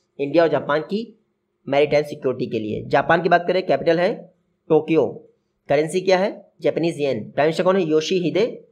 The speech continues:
सुगा। और जापान वर्ल्ड का पहली कंट्री है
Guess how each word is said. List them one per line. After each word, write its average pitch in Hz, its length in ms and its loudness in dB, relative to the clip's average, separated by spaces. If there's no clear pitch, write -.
सुगा। 135 300 -2
और 147 160 2
जापान 160 460 4
वर्ल्ड 147 220 0
का 165 80 2
पहली 151 340 -4
कंट्री 151 340 -4
है 156 260 -6